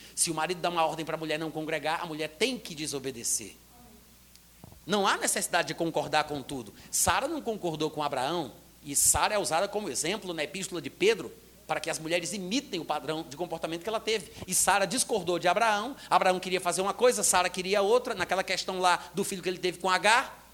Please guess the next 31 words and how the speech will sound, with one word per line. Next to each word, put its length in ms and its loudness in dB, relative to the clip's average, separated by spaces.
E 60 4
aí 100 2
Abraão, 380 4
todo 260 4
pensando 340 -2
que 80 -8
poderia 640 -2
se 140 2
valer 460 6
da 100 4
ideia 240 2
de 80 -6
que 100 -2
ele 120 0
era 100 0
o 60 -2
homem 160 2
da 100 4
casa, 420 2
aí 160 4
vem 180 2
Deus 200 4
e 20 -6
diz 80 2
assim, 180 2
faça 380 4
o 60 2
que 120 -4
Sara 280 6
tá 100 8
mandando. 480 2